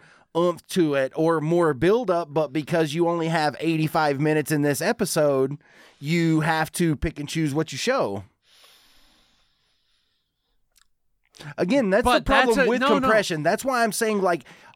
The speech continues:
Speaker 1: all of the time frame being compressed is the,
Speaker 2: But
Speaker 1: to me, the only legitimate,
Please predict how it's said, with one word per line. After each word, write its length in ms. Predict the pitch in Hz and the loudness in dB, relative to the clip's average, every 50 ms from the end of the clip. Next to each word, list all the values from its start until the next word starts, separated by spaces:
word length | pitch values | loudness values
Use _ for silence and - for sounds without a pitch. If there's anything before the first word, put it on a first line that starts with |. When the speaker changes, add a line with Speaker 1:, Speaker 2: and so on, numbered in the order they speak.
| _ - | _ -4
Speaker 1:
all 380 | 165 185 196 214 226 226 220 - | 0 0 2 2 4 4 2 2
of 420 | - 185 190 196 196 180 160 147 | 2 2 2 2 2 0 -2 -2
the 140 | 156 175 160 | 0 0 0
time 360 | 135 - 143 165 170 180 190 175 | 0 -2 -2 0 0 0 0 -2
frame 320 | - 202 196 196 185 165 | -2 -2 0 0 0 -2
being 320 | 143 117 170 170 175 180 170 | -2 0 -2 0 0 -2 -2
compressed 540 | - 165 - - 165 160 165 180 185 - - | -4 -6 -4 -2 0 2 2 2 0 -2 0
is 200 | 175 180 160 139 | 0 0 0 -2
the, 300 | 156 170 160 156 160 - - | -8 -10 -10 -10 -10 -8 -4
Speaker 2:
But 220 | 202 180 - - - | -4 -4 -4 -4 -4
Speaker 1:
to 100 | - 247 | -2 0
me, 300 | 214 220 247 240 214 180 | 2 2 2 0 0 -2
the 240 | 131 156 190 - - - | -2 -2 -4 -4 -2 -2
only 540 | 202 208 214 220 220 233 247 247 254 262 240 - - - _ _ | 0 2 2 2 0 -2 -2 -2 -2 -4 -6 -8 -12 -20 _ _
legitimate, 1120 | - 175 185 196 196 220 190 156 135 117 - - 185 240 254 254 233 202 175 151 147 147 139 | -8 -6 -4 -2 0 0 -2 -2 -6 -8 -4 -2 0 2 2 2 2 0 0 -2 -4 -6 -10